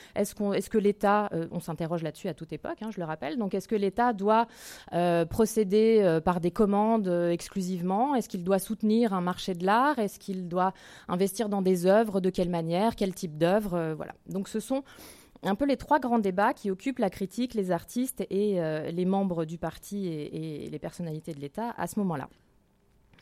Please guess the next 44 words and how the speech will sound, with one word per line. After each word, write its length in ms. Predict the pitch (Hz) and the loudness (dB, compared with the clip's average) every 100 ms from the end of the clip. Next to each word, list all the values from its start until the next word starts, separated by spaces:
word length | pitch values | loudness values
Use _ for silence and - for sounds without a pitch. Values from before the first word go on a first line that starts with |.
| - - - - - | -18 -18 -18 -20 -4
Donc 200 | 226 233 | 0 0
si 240 | - 330 | 0 0
on 160 | 294 226 | 4 2
revient 240 | 214 220 | 2 2
un 100 | 247 | 2
petit 160 | 226 233 | 2 -2
peu 140 | 254 | -2
sur, 240 | 247 214 196 | -2 -2 0
euh, 200 | 185 180 | 0 0
sur 160 | - | -4
cette 200 | - 208 | -4 -4
question 340 | - 208 - 233 | -2 -4 -2 -2
du 100 | 196 | -2
processus 500 | - 208 208 - 202 | -4 -4 -6 -8 -6
de 80 | 190 | -6
création, 480 | - 175 170 277 330 | -4 -4 -4 -6 -8
tout 100 | 220 | -4
d'abord, 340 | 202 226 349 - - - - | -2 0 -2 -4 -20 -20 -6
la 100 | 202 | -2
façon 300 | 202 240 320 | 0 0 2
dont 120 | 302 247 | 0 0
on 80 | 226 | 2
va 100 | 208 | 2
le 80 | 196 | 2
définir, 500 | 202 - 214 262 359 _ _ _ _ - _ _ _ - - | -2 0 0 0 -2 _ _ _ _ -20 _ _ _ -20 -4
euh, 260 | 202 196 190 | 2 4 2
par 160 | 196 202 | 2 0
exemple 300 | 196 277 262 | 2 2 2
pour 120 | 220 | 0
le 60 | |
fascisme, 720 | 185 170 - 294 - 214 165 - | 0 -2 -2 -4 -2 -2 -2 -4
euh, 500 | 170 165 160 156 160 - | -4 -2 -2 -4 -6 -8
et 400 | - 165 170 123 110 185 175 | -6 -4 -4 -6 -8 -6 2
l'art 240 | 208 262 | 2 2
est 180 | 220 - | 0 0
une 80 | 202 | 0
question 580 | 196 - - 240 277 269 _ _ _ | 0 -4 -4 -2 -2 -4 _ _ _
individuelle. 640 | 220 214 208 180 156 135 151 _ _ - - | -2 -2 -4 -4 -4 -4 -10 _ _ -16 -10
Euh, 520 | 151 143 147 151 147 | -8 -6 -6 -6 -6
donc 160 | 165 165 | -6 -6
c'est 180 | 180 - | -6 -2
une 100 | 180 | 0
affaire 320 | 160 233 240 | 0 -2 -2
individuelle. 640 | - 214 196 165 160 143 | 0 0 -2 -6 -6 -6